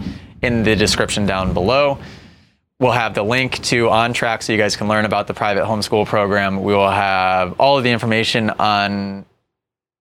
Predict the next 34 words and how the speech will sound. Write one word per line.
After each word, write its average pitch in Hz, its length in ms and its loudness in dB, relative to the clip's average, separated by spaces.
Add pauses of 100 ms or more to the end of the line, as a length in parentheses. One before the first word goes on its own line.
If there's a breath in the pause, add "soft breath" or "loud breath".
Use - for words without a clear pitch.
(260)
training 131 240 -6
details, 113 400 -2
all 104 220 0
of 95 80 -2
that 90 160 -2
stuff. 92 260 -2
And 143 180 0
if 110 80 -4
you 117 100 0
guys 123 180 -2
want 113 180 -2
more 107 280 0
info, 104 500 -2 (520 loud breath)
than 107 100 0
what's 104 160 -2
on 107 120 0
the 95 60 -2
website. 98 480 0
I'm 92 100 -6
sure 104 380 -2
that 92 200 0 (240)
you'll 95 100 -2
be 98 100 0
able 90 140 0
to 87 80 -2
email 90 460 0
and 95 160 -6
call 92 240 2
us 87 160 0
in 90 80 0
addition 87 380 -2
to 87 120 -8
that. 82 240 0 (800 soft breath)
Um, 95 880 0